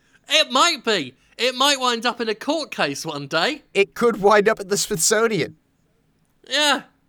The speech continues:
Speaker 1: I mean, I'm thinking it could sort of be like John Doe's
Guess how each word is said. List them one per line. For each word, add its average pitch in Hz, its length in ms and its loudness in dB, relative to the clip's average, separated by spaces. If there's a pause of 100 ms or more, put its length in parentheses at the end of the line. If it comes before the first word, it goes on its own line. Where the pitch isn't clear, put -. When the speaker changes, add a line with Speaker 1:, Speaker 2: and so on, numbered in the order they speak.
(120)
Speaker 1:
I 220 80 -2
mean, 254 240 -2
I'm 254 140 0
thinking 226 600 -6
it 202 200 -6
could 208 260 -2 (300)
sort 208 240 -6
of 175 120 -14
be 190 140 -4
like 170 260 -4
John 175 360 -6
Doe's 170 680 -6